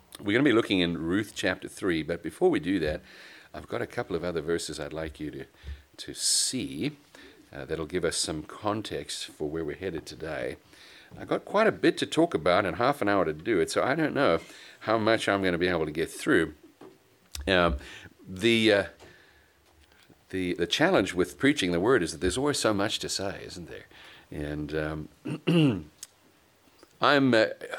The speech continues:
I wanted to mention this real quick, that, uh, I am so grateful for what has happened out in Asbury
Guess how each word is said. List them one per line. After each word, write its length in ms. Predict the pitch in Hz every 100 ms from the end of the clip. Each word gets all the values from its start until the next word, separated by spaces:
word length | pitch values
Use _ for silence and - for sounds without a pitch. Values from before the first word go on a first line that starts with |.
| -
I 80 | 110
wanted 240 | 123 135
to 140 | 95 95 95
mention 440 | 104 120 107 92
this 220 | 107 -
real 140 | 95 90
quick, 260 | 104 101
that, 260 | 87 85 -
uh, 100 | 82 - - - - -
I 160 | 104 110
am 160 | 90
so 240 | - 117 120
grateful 480 | 92 98 98 92
for 160 | 87 82
what 160 | 90 92
has 140 | 85
happened 320 | 92 95 95
out 160 | 85 85
in 120 | 80 87
Asbury 480 | 95 - 107 120